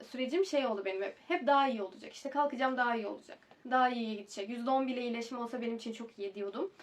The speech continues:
Ama benim iyileşmem galiba bir yüzde kırk bana etki etti en az. Ben öyle düşünüyorum.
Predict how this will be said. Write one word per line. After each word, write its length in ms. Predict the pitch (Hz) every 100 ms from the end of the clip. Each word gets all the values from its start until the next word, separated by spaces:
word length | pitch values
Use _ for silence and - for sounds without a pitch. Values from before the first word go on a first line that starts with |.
| - - _
Ama 320 | - 262 349 277
benim 180 | 285
iyileşmem 500 | 294 277 285 294 294
galiba 380 | 285 285 277 262
bir 60 | 254
yüzde 260 | 254 240
kırk 340 | 285 277 262 -
bana 180 | 233 247
etki 300 | 240 - 240
etti 200 | 220 240
en 120 | 202
az. 220 | 220 - -
Ben 100 | 226
öyle 200 | 240 233
düşünüyorum. 460 | 202 - 196 214